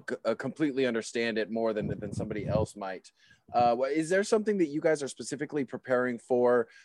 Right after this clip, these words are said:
uh, before, like you said, the, the conference co-, competition and the N C A As? Is there something early on in the schedule that you think is a, is a big one for you?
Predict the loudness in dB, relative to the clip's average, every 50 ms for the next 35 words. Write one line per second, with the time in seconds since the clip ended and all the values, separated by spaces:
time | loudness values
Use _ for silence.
0 | _ _ _ 2 4 6 6 6 4 4 2 0 -2 -4 -6 -6 -2 2 4 6
1 | 8 6 6 6 2 -2 -4 -4 -4 -6 0 2 2 2 2 0 -4 -4 _ _
2 | -10 -10 -6 -4 -6 -6 -4 -8 -10 -10 -12 -14 -12 -10 -10 -10 -8 -6 -4 -2
3 | -4 0 2 2 2 2 2 0 -2 -6 -8 -12 _ -10 -8 -6 -6 -6 -6 -2
4 | 4 6 8 8 8 6 4 2 0 -4 -4 -4 -6 -12 _ -20 -10 _ -2 4
5 | 4 4 4 4 2 0 0 0 -2 0 4 4 6 6 6 4 2 0 0 0
6 | -2 -2 -4 -2 0 0 0 0 0 -2 -2 -4 -4 -6 -6 -6 -4 -4 -4 -4
7 | -2 2 2 2 2 2 -2 -4 -2 0 0 0 2 2 0 2 4 4 6 6
8 | 4 4